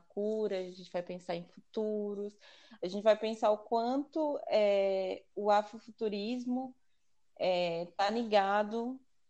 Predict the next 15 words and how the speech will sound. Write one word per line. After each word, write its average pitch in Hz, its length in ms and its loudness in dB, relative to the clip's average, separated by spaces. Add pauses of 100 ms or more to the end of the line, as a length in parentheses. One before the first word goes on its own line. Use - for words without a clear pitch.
(120)
com, 208 440 0
com 214 180 0
a 208 80 0
cura 214 300 2
de 208 180 0
hoje, 196 340 4
né? 175 200 -2
E 185 100 -8
quanto 208 320 2
se - 160 -8
movimentar 220 840 0
no 175 140 -8
presente 190 760 -2
é - 180 -4
importante 196 720 -4